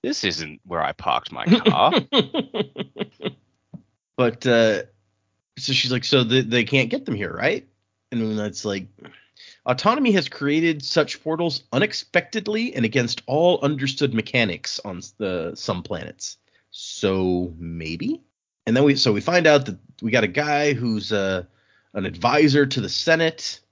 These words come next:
Speaker 2: the head of the opposition party for the Bilming Council. He's like, "I, I think I still am." Who knows how long he's been in here?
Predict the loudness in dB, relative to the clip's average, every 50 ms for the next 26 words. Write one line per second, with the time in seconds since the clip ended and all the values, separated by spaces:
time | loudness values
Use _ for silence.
0 | _ _ _ _ _ -14 -6 0 2 4 4 4 4 4 2 2 2 0 0 0
1 | 2 2 2 2 2 2 0 -2 0 0 0 2 2 2 0 -2 -4 -6 -10 -12
2 | -12 -8 -4 -2 0 0 0 0 0 0 0 0 -2 -2 -2 -4 -6 -8 -8 -8
3 | -8 -8 -8 -8 -10 -10 -12 -16 -20 -20 -18 _ -8 -4 -4 -2 -2 -2 -2 -4
4 | -8 -10 -12 -12 -12 -10 -8 -8 -8 -10 _ _ _ _ _ _ _ _ -6 -4
5 | -4 -4 -2 -2 -2 -2 -2 -6 -8 -10 -8 -6 -6 -4 -4 -4 -6 -6 -8 -10
6 | -10